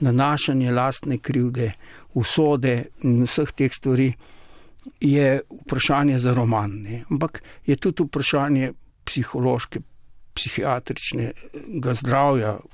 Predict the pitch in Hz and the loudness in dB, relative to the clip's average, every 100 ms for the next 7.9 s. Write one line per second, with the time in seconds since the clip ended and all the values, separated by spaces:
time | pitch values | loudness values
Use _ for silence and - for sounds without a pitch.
0 | - 107 - 120 120 123 - - 113 113 | -16 -8 -2 -2 -2 -4 -6 -4 -2 -2
1 | 117 - 117 110 - - - - - 123 | -4 -6 -6 -6 -8 -20 -20 -12 -4 -4
2 | - 131 131 127 113 120 117 - - - | 0 2 2 0 0 -2 -4 -8 -20 -20
3 | - - - - 123 127 123 123 - 147 | -20 -20 -12 -4 0 2 2 0 0 0
4 | 135 - 131 131 131 123 123 - 123 123 | 0 2 2 2 2 4 2 2 0 2
5 | 131 127 123 113 120 - 117 - 127 120 | 2 2 0 -2 -4 -4 -6 -2 -2 -2
6 | - 131 120 127 - - - - - - | -2 -2 -2 -4 -10 -18 -18 -18 -18 -10
7 | 131 135 143 127 127 - 214 127 120 | -2 2 4 4 0 0 0 0 0